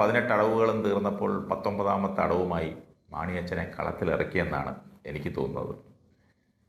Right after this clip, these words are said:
സഭയിലെ ഒരു വൈദികൻ എന്ന നിലയിലുള്ള ബഹുമാനം മാത്രമാണ് ഇദ്ദേഹത്തിനോടുള്ളത്.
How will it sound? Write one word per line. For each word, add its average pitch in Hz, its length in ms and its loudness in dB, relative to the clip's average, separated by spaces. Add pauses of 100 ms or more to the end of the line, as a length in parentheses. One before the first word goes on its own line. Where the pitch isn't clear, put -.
(200)
സഭയിലെ 170 380 6
ഒരു 143 140 6
വൈദികൻ 120 440 4
എന്ന 104 180 0
നിലയിലുള്ള 90 360 0 (100)
ബഹുമാനം 87 440 0
മാത്രമാണ് 73 480 0 (920)
ഇദ്ദേഹത്തിനോടുള്ളത്. 73 760 -2